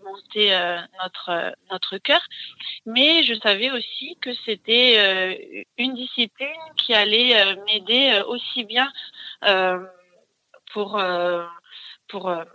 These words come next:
mon physique que pour, euh, mon mental,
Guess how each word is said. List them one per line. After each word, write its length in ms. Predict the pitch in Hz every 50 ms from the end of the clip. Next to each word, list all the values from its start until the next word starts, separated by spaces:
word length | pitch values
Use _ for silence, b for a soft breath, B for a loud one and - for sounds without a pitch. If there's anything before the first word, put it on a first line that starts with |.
| _ _ -
mon 220 | 214 208 220 220 -
physique 600 | 226 226 214 208 214 240 269 311 - - - - - - _ -
que 380 | - - 262 262 277 294 294 285 _ -
pour, 340 | - 240 247 240 233 226 220
euh, 240 | 208 202 190 185 185
mon 720 | 180 180 175 180 180 175 - - 190 202 208 214 214 208 208
mental, 380 | 202 - 185 165 - - -